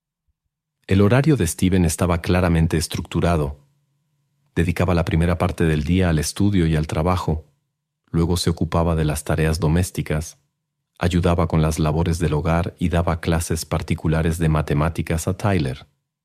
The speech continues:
Pasaban las noches en familia cenando, discutiendo sobre el día pasado y planificando el futuro.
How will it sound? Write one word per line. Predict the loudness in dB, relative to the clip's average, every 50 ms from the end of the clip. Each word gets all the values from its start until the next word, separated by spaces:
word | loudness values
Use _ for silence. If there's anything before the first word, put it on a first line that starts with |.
| _ _ _ _ _ _ _ _ _ -6
Pasaban | -6 -4 0 0 2 2 2 2
las | 2 2 2
noches | 2 2 2 0 -2 -2 0
en | 0 -2
familia | 0 0 0 2 2 2 0 -2
cenando, | -2 -2 0 0 2 2 2 2 2 0 -2 -4 -10 _ _ _ _ _ _ _ _ _ _ -8
discutiendo | -6 -6 -4 -4 -2 0 2 2 2 2
sobre | 0 0 -2 -2 0 0
el | -2 -2 -2
día | -2 0 0 0 -2
pasado | -4 -6 -6 -2 -2 0 0 0 0 -2
y | -2
planificando | -4 -4 -4 -2 -2 -2 -4 -4 -4 -2 0 0 0 0
el | -2
futuro. | -4 -6 -8 -6 -4 -4 -4 -4 -6 -10 -14